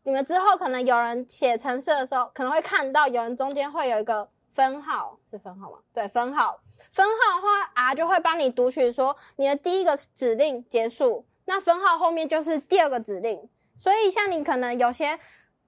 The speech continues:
程-，那个 code 比较短的时候，你可能或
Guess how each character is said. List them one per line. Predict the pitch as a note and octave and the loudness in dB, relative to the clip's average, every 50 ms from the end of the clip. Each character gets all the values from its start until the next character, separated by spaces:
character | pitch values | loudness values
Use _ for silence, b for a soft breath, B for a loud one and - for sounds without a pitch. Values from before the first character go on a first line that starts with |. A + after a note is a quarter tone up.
| _ _ _ _ _ _ _ | _ _ _ _ _ _ _
程-， | - - F4 C#4 C4+ C#4 - | 2 4 4 4 4 2 -4
那 | D#4+ E4 | -6 -2
个 | D#4+ D4+ C#4+ | 0 0 -2
code | - - - F#4 D4+ C#4 A#3 | 0 2 4 4 4 4 2
比 | A3+ | 2
较 | B3+ C#4 D#4 | 2 2 2
短 | D4+ - D4 B3 A3+ A3+ | 4 4 4 4 4 2
的 | A#3+ | -4
时 | B3 B3+ B3 | -4 -4 -2
候， | B3+ D4+ D#4 D4+ | 2 4 4 4
你 | D4+ C#4+ | 2 0
可 | D4 C#4+ | 0 2
能 | B3 A#3 A3+ A#3 B3 B3+ - | 2 2 2 0 -2 -4 2
或 | - E4 D#4 | 4 4 4